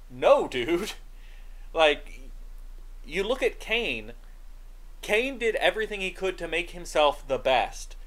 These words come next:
despite this conflict in his heart. Ron Farr had this conflict and threw everything he was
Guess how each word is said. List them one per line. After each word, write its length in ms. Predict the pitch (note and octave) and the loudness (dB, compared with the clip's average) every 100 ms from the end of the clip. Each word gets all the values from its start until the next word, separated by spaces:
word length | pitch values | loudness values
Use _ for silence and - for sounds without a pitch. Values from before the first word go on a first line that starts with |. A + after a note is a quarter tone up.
| - - - | -12 -14 -12
despite 640 | C3 C#3 - - D#3 D#3+ - | -6 -6 -6 4 4 4 -4
this 140 | E3 | -8
conflict 480 | - C#3+ C3 C3+ B2+ | -2 -4 -2 -6 -6
in 100 | A2 | -12
his 120 | G2+ | -12
heart. 380 | - A2 F#2+ - - - - - - - | -4 -2 -2 -10 -16 -16 -18 -16 -18 -16
Ron 500 | - G#2 A2 D#3 D#4 | -14 -10 4 6 4
Farr 380 | F4 G3 D#3+ C3+ | 4 8 8 8
had 180 | C3+ D3+ | 4 2
this 180 | C3+ - | 0 -2
conflict 640 | D#3+ D#3 C#3+ - C#3+ C#3+ - | 2 2 2 0 -2 -2 -6
and 220 | C#3+ C#3 | -6 -4
threw 240 | D#3 A3 | -4 2
everything 420 | D3 F#3+ G#3+ G#3 F3+ | 2 2 -2 -8 -8
he 240 | C#3 A#3 | -8 -6
was 520 | G3+ C3+ A#2+ A#2 - | 2 4 4 2 -6